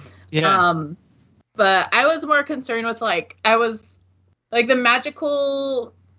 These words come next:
Speaker 2: if there, if there is a magical s-, or speculative element, is, like, I wanted the house to actually be the thing that was, like, turning all its inhabitants into, like, the worst versions of themselves.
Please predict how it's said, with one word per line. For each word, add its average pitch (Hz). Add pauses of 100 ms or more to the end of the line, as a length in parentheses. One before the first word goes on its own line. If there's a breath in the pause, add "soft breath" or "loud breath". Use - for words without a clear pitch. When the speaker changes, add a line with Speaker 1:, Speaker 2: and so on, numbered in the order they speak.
(260)
Speaker 2:
if 214
there, 226
if 202
there 220
is 214
a 214
magical 190
s-, 175 (120)
or 170
speculative 196
element, 233
is, 170 (340 soft breath)
like, 156
I 190
wanted 185
the 185
house 175
to -
actually 180
be 160
the 175
thing 151
that 180
was, 170
like, 147
turning 160
all 151
its -
inhabitants 254
into, 175
like, 160
the 170
worst 160
versions 220
of 233
themselves. 285